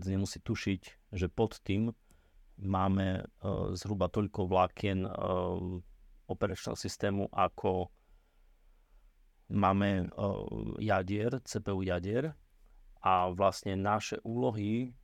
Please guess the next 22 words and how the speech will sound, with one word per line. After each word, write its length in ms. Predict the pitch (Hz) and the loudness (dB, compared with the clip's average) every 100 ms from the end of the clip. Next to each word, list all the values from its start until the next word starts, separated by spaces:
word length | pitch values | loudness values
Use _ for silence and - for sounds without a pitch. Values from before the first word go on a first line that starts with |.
| - - - _ - - | -20 -20 -20 _ -14 -4
ten 160 | 92 85 | -4 0
compute 520 | 117 113 101 104 104 | -2 0 -2 0 0
je 80 | 95 | 0
vlastne 360 | 92 - 101 | 0 -2 -8
ako 160 | 104 - | -6 -4
keby, 480 | 95 92 92 90 - - - - | -2 0 0 -2 -8 -16 -18 -10
je 80 | 104 | -4
tam 140 | 107 | -2
taká 160 | 110 113 | 0 2
medzivrstva, 880 | 110 104 104 117 - - 104 131 131 | 2 2 -2 -2 -4 0 2 2 -4
kde 400 | 95 95 101 98 | -6 -4 -4 -2
Java 320 | 98 101 92 | 0 2 2
to 160 | 98 | 0
vlastne 240 | 92 - 104 | -2 -2 -4
prepína 640 | - 101 107 101 95 120 127 - _ _ - - | -4 -4 -2 0 2 0 -6 -20 _ _ -18 -10
medzi, 880 | 104 101 98 98 90 95 92 90 87 | -6 -2 -2 -2 -2 0 0 0 0
to 160 | 98 | 0
mapovanie 480 | 98 - 110 120 104 | 2 2 2 4 4
medzi 320 | 98 87 90 | 0 -2 -2
našimi 320 | 92 87 120 104 | -2 0 0 -2
virtuálnymi 540 | 90 - 104 107 95 | -2 0 2 2 0
threadmi 400 | - 95 95 | -2 -2 0